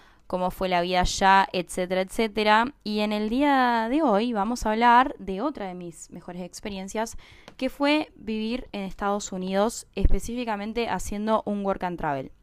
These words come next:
Yo los episodios del intercambio, como vieron, los dividí en tres. En uno les conté, tipo, cómo llegué a irme de intercambio, los papeles que tuve que llenar, los trámites, etcétera, etcétera.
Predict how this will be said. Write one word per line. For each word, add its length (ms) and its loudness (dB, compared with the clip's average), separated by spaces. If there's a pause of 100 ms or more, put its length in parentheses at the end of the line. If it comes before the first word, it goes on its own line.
Yo 400 -4
los 180 -4
episodios 400 -2
del 120 -4
intercambio, 760 -2
como 220 -6
vieron, 380 -4
los 140 -6
dividí 540 -4 (100)
en 520 -8
tres. 480 0 (420)
En 140 -2
uno 180 0
les 120 -4
conté, 540 -2
tipo, 560 -2
cómo 260 2
llegué 480 -2
a 100 -2
irme 160 -4
de 40 -2
intercambio, 560 0
los 120 -4
papeles 400 -6
que 120 -12
tuve 240 -6
que 120 -6
llenar, 720 0
los 220 -12
trámites, 680 -8
etcétera, 420 -8
etcétera. 580 2